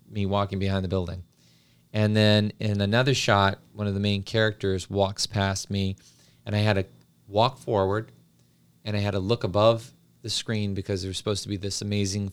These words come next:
firework display going off, and then a plane explodes. Of course, it's not there.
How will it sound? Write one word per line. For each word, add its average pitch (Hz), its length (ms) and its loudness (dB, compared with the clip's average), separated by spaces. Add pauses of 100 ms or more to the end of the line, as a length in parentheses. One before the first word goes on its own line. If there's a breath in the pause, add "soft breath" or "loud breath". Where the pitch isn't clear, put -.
firework 98 480 0
display 101 440 -2
going 98 260 -2
off, 95 340 -4
and 95 160 -6
then 95 240 -6 (120)
a - 40 -20
plane 101 360 -4
explodes. 101 640 -8 (480 soft breath)
Of - 60 -20
course, 101 200 0
it's - 160 -10
not 95 220 -4
there. 98 260 -8